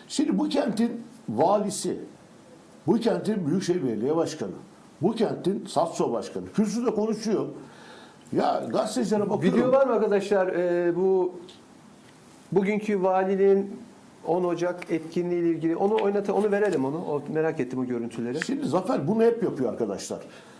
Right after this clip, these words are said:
Speaker 1: Yani orada makam sahipleri siz davet etmiş, bizi, bizim için bir toplantı yapmışlar. Yani makam sahipleri o bu kentin
Speaker 2: Evet.
Speaker 1: orada,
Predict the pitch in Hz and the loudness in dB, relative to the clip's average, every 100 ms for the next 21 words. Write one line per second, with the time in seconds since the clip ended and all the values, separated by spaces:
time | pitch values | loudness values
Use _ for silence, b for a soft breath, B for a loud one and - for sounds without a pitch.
0 | B 143 - - 185 254 185 120 165 254 | B 0 2 2 0 0 0 0 0 0
1 | 262 - 156 139 143 113 - 208 175 202 | -2 0 0 0 -2 -2 -4 -2 0 0
2 | 202 160 123 - - 131 143 185 202 - | 0 -4 -6 -10 -8 -6 0 0 0 -4
3 | - - - 110 135 247 320 - 117 117 | -12 -18 -12 -6 -2 0 0 -2 -4 -8
4 | - - B B B 123 175 170 - 160 | -12 -20 B B B 0 2 2 2 0
5 | 156 254 196 254 - 135 - 196 202 B | 2 -2 0 0 0 -4 -6 -6 -6 B
6 | B B B B 135 151 147 165 196 277 | B B B B 0 0 0 -2 0 -2
7 | - 208 170 - 127 139 185 160 208 240 | 0 0 0 -2 -2 0 -2 -4 -4 -2
8 | 190 - 262 - B 139 - 226 330 254 | -2 -2 -4 -6 B -6 -2 0 2 2
9 | 160 170 - | 4 2 0